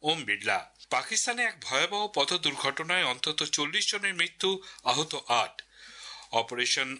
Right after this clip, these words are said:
আমিস্তাদের আওতায় ভূমিকম্পে বিধ্বস্ত ভেনিজুয়েলায় মানবিক সহায়তার পরিমাণ বাড়িয়েছে ভারত। ভূমিকম্পে মৃতের সংখ্যা বেড়ে হয়েছে দু হাজার পাঁচশো পঁচানব্বই।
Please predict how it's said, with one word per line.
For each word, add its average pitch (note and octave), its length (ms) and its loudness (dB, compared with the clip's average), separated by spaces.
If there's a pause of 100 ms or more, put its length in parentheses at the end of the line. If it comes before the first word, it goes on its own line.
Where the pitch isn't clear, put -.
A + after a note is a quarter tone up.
আমিস্তাদের E3 720 2 (140)
আওতায় D#3+ 420 2
ভূমিকম্পে E3+ 600 0
বিধ্বস্ত E3+ 540 0 (260)
ভেনিজুয়েলায় E3 680 2 (640)
মানবিক D3 520 2
সহায়তার F#3 480 2
পরিমাণ F3 520 0
বাড়িয়েছে F3 460 2
ভারত। D#3 440 0 (220)
ভূমিকম্পে E3 580 2
মৃতের D3 340 2
সংখ্যা F3 360 -2
বেড়ে D#3 260 2
হয়েছে D#3+ 320 0
দু D3+ 200 -2
হাজার D3+ 280 2
পাঁচশো C#3+ 520 -2 (380)
পঁচানব্বই। A2+ 760 0